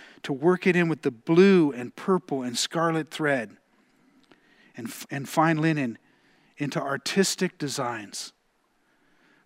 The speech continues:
Man, if God wants to do that in our lives, we should be so blessed that if there's a shaking and there's a changing and a, and a pushing and a,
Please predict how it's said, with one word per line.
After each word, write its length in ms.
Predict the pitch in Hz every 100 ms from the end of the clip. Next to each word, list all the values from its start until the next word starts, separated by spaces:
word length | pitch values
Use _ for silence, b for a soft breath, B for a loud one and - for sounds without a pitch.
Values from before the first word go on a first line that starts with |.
| -
Man, 160 | 156
if 60 | 156
God 200 | 190 190
wants 160 | 190 175
to 80 | 147
do 140 | 160
that 240 | 156 147
in 100 | 143
our 140 | 139 127
lives, 320 | 131 127 -
we 100 | 175
should 220 | 175 208
be 100 | 151
so 280 | - - 160
blessed 400 | 135 127 117 -
that 220 | 127 - B B B B
if 120 | 139
there's 360 | 185 196 - - - B B
a 60 | 135
shaking 680 | - 196 196 - 190 170 156
and 100 | 139
there's 220 | 127 127
a 40 |
changing 640 | - - 190 185 165 165
and 100 | 143
a, 200 | 123 117 - -
and 100 | 135
a 80 | 117
pushing 560 | - 123 175 - 165
and 100 | 143
a, 100 | 117